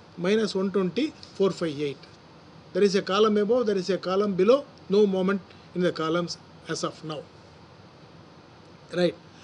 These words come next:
So only this is the moment. If joint A is to be under equilibrium, the moment must be equal to zero. Therefore, for making this moment to be zero, we have to apply plus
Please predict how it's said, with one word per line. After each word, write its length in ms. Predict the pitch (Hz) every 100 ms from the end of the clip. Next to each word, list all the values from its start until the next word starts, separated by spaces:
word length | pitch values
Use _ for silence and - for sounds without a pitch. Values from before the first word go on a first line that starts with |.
| -
So 220 | - 269 233
only 180 | 254
this 220 | 214 202 226
is 160 | 202
the 80 | 180
moment. 380 | 147 156 147 120 - - - - - - -
If 240 | 220 247 190 156
joint 500 | 165 214 311 311 214
A 180 | 170 226 311 226
is 80 | 226
to 120 | -
be 100 | 220
under 160 | 208 190
equilibrium, 800 | 160 180 190 156 139 139 233 269 - - - - - - - - 165
the 340 | 185 185 185 - - - - -
moment 440 | 196 220 220 190
must 180 | 180 -
be 160 | 202
equal 220 | 165 160 147
to 100 | 170
zero. 240 | 143 123 - - - - - - - - - - - - - -
Therefore, 420 | 254 277 - 339 269
for 240 | - 226
making 460 | 208 269 320 320 262
this 180 | 190
moment 360 | 185 214 254 202
to 60 | 196
be 80 | 151
zero, 500 | 156 208 175 226 330 - - - - -
we 80 | 208
have 120 | 233
to 60 | 214
apply 380 | 175 220 269 294 - - - - - - -
plus 360 | 254 285 - -